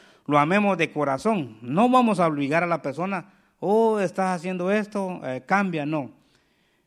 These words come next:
Pero si tú te pones en, en tu corazón, te pones la meta en tu corazón, en tu mente, de que quieres llegar a esa ciudad, tú vas a poner en tu corazón hacerlo, cambiar y meterte más con Dios. ¿Cuánto dice amén? ¿Ve?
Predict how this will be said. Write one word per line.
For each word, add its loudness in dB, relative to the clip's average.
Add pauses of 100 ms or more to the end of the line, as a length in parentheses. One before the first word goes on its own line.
Pero 0
si -2
tú 2
te 4
pones 0
en, -6
en 2
tu -8
corazón, -2 (1300)
te -6
pones 0
la 4
meta 0
en -6
tu -8
corazón, -4
en -4
tu -6
mente, -4
de -6
que -10
quieres 0
llegar 0
a 0
esa -2
ciudad, 0 (1040)
tú 2
vas 4
a 2
poner -2
en -4
tu -8
corazón -2
hacerlo, -4
cambiar 0 (400)
y -4
meterte 0
más 0
con -4
Dios. 0
¿Cuánto -4
dice -2
amén? -2 (1300)
¿Ve? -2